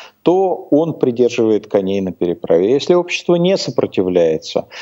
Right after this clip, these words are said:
ну, это значит, что действительно вот этот вот механизм, э, силового давления является наиболее эффективным. Ну, вот в его голове это так. И, соответственно, а почему бы и не продолжить?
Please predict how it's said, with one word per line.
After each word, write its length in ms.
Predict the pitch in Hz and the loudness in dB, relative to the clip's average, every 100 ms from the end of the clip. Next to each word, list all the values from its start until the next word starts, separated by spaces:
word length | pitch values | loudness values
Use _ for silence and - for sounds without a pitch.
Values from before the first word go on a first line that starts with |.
| - | -4
ну, 200 | 185 208 190 | 2 2 2
это 240 | 175 151 | 2 0
значит, 400 | 110 139 151 120 | 2 0 0 -4
что 260 | - - 95 | -6 -12 -12
действительно 600 | 95 92 131 127 - 104 | -8 -4 -2 -2 0 0
вот 180 | 98 120 | 2 0
этот 180 | 120 | 0
вот 200 | 98 92 95 | -4 -4 -4
механизм, 880 | - 98 110 135 101 87 87 87 | -2 0 2 0 -2 -4 -6 -6
э, 500 | 87 90 90 87 87 | -2 -2 0 0 0
силового 580 | 87 - 101 101 110 101 | 0 0 2 2 0 0
давления 580 | 92 98 101 143 139 110 | 2 2 2 2 2 0
является 540 | 98 95 143 147 - | 2 2 2 0 -4
наиболее 580 | 98 95 95 139 127 113 - - | -6 -4 0 2 2 -2 -8 -8
эффективным. 720 | 131 160 143 - 90 - - | -4 0 -2 -2 -6 -6 -6
Ну, 100 | 117 107 | -2 -2
вот 160 | - | -2
в 20 | 104 | -2
его 220 | 98 98 | 0 0
голове 380 | 95 104 135 139 | 2 2 2 0
это 180 | - | -2
так. 340 | - 73 67 - | -4 -6 -8 -8
И, 100 | - | -8
соответственно, 560 | - 127 123 160 - 110 | 0 0 2 0 0 -4
а 40 | |
почему 420 | - - 107 123 | -4 -6 -2 0
бы 180 | 143 127 | 2 0
и 160 | 104 104 | 0 -2
не 160 | 107 | -2
продолжить? 760 | - 104 95 78 - - - - | 0 0 2 -2 -4 -14 -18 -20